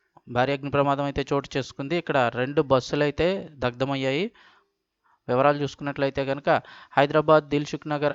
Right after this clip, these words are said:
ఆర్టీసీ డిపోలో భారీ అగ్ని ప్రమాదం జరిగింది. సోమవారం తెల్లవారుజామున డిపోలో నిలిపి ఉంచిన ఓ సిటీ ఎక్స్‌ప్రెస్ బస్సులో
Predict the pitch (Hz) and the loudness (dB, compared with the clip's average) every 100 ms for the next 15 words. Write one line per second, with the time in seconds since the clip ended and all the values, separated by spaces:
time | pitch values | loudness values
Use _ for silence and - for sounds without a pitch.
0 | - 131 - 147 - 127 113 135 156 151 | 0 0 0 -6 -6 -6 -4 0 2 4
1 | 131 107 - _ 120 123 143 135 131 139 | 4 2 -6 _ 0 2 2 0 -2 0
2 | 139 143 139 139 139 135 131 113 - - | 0 2 -2 -2 -2 -2 -4 -4 -6 -14
3 | - - - 123 131 135 139 127 127 131 | -20 -14 -4 -2 2 2 2 -2 0 2
4 | 135 135 156 170 147 110 127 - 151 151 | 0 0 -2 -2 -4 -4 -6 0 2 2
5 | 151 147 139 143 143 143 139 123 - 131 | 0 -4 -4 -6 -6 -4 -4 -4 -6 -6
6 | 151 147 - - 147 135 143 135 - 156 | -4 -4 -6 -6 -4 -2 -2 -2 0 0